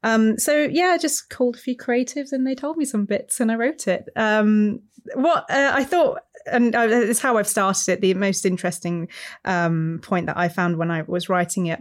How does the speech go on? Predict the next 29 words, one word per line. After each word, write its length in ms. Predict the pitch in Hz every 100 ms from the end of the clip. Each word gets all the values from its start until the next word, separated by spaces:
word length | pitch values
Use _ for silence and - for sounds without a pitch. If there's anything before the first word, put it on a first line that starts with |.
| -
was 180 | - 196
speaking 280 | - 190 185
with 140 | 175
people, 460 | 175 175 - 165 160 _ _ _ _ _ _ _ -
Rick 280 | 202 - -
Brim 240 | 180 170
from 400 | 170 170 175 170
Adam 200 | 180 165
and 80 | 175
Eve, 380 | 170 170 190 - - - - - -
um, 220 | 180 170
Adam 180 | 185 185
and 80 | 180
Eve 100 | 180
D 120 | 185
D 120 | 180
B, 500 | 175 165 - 185 160 - -
talked 320 | - 196 -
about, 720 | 190 185 175 170 165 - - - -
um, 720 | 202 185 170 170 165 165 165 170 - - -
Zaha, 580 | - 202 180 175 170 175 - -
um, 340 | 175 160 160
Zaha 460 | 185 185 180 175 175
Hadid 400 | 185 175 170 - -
architects. 880 | 170 - - - - - - - - - -
Um, 580 | 190 170 170 170 170 165 _ _ _ _ -
so 140 | - 214
before 520 | 240 233 269 302 294
they 720 | 254 233 226 220 214 202 -